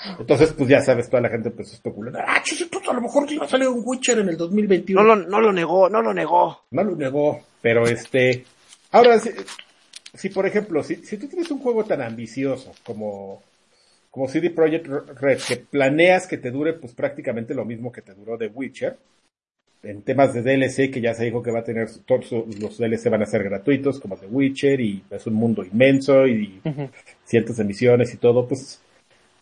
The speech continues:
Speaker 1: está medio baboso, ¿no? Sacar un juego en triple A en el dos mil veintiuno, ¿no? Estamos de acuerdo, ¿no? Le estás dando un año de vida a un juego que,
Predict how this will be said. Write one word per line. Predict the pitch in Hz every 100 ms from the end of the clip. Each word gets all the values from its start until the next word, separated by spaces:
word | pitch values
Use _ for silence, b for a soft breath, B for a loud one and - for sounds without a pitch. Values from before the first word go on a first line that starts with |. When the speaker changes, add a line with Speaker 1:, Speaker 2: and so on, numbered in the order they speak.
| _
Speaker 1:
está | - 240
medio | 269 196
baboso, | 143 143 170 170 123
¿no? | 117 220
Sacar | 165 - 165
un | 160
juego | 160 147
en | 123 107 - _
triple | - 139 139 135
A | 127
en | 117
el | 95 90
dos | 95
mil | 123 135
veintiuno, | 107 101 151 135
¿no? | 92 185 - _ _ _
Estamos | - 104 98
de | -
acuerdo, | - 131 95
¿no? | 110
Le | 135
estás | - 117
dando | 117 113 113
un | 117
año | 113 113
de | 95
vida | 107 113 110 107 104
a | 110
un | 117
juego | 120 127 117
que, | 120